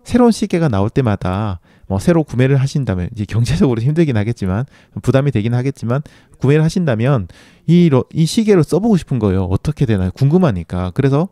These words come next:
더 달리고 싶은 마음이 많이 들고 기분도 좋아질 겁니다. 어, 안 좋아지는 건 통장 잔고 말고는 없어요. <laughs>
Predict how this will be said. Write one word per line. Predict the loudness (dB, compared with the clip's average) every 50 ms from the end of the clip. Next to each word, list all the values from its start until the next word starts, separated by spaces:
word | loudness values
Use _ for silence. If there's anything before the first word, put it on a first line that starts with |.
| -8 _
더 | 0 2 2 2 2
달리고 | 2 0 0 2 0 -2 -2
싶은 | -6 -6 -6 -4
마음이 | -2 -2 -2 -2 -4 -6 -6 -8 _
많이 | -8 -4 -2 -4 -4 -4
들고 | -6 -6 -2 -2 -2 -2 -4 _ _ _ _
기분도 | -6 -4 -2 -2 0 0 0
좋아질 | 0 0 -2 -2 -2 -4
겁니다. | -4 -6 -6 -6 -6 -10 -10 -12 _ _ _ _ _ _ _ _ _ _ _ _
어, | -4 -2 -2 -2 -2 -4 _
안 | 0 2 2 2
좋아지는 | 4 2 2 2 2 0 -2 -2 0
건 | 0 0 -2 -2
통장 | -4 -4 -4 -2 0 0 -2 -2 -2
잔고 | -4 -4 -4 0 0 0
말고는 | 0 0 -2 -2 -2 -2 -2 -2
없어요. | -4 -6 -6 -6 -6 -6 -6 -8 _ _
<laughs> | -10 -6 -6 -6 -8 -10